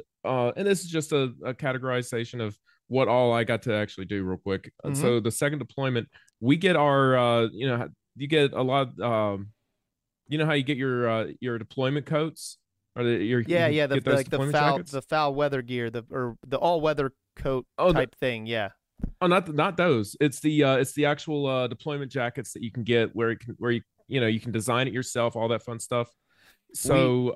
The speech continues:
Speaker 1: uh,
Speaker 2: we never did that.
Speaker 1: Oh, really?
Speaker 2: Yeah.
Speaker 1: Uh, well, for us, we did it on our second deployment. They didn't do it on our first,
Speaker 2: We
Speaker 1: or at least
Speaker 2: designed a
Speaker 1: I don't
Speaker 2: gun.
Speaker 1: remember. Oh,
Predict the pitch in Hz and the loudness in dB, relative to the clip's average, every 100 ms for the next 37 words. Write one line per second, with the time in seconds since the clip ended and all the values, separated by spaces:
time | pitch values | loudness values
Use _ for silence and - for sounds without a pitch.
0 | 120 117 135 147 139 131 113 98 80 82 | -2 -2 -2 -2 -2 -4 -4 -8 -12 -14
1 | - _ _ _ _ _ _ 151 127 135 | -16 _ _ _ _ _ _ -2 0 -2
2 | 92 - _ 117 113 127 107 117 - _ | -4 -14 _ -10 -4 -2 -2 -6 -16 _
3 | _ _ _ 135 135 160 185 175 151 160 | _ _ _ -8 -2 0 0 -6 -6 -4
4 | 151 139 131 117 - 143 139 110 120 107 | -2 -2 0 -2 -4 -6 -6 -6 -4 -4
5 | 101 117 139 131 131 123 113 101 - 120 | 0 0 2 2 0 0 -2 -4 -4 -4
6 | 104 120 135 127 127 117 120 120 98 104 | -2 -2 -2 0 0 -2 -2 -2 -2 -4
7 | 107 92 92 _ _ _ _ _ _ 147 | -4 -8 -12 _ _ _ _ _ _ -2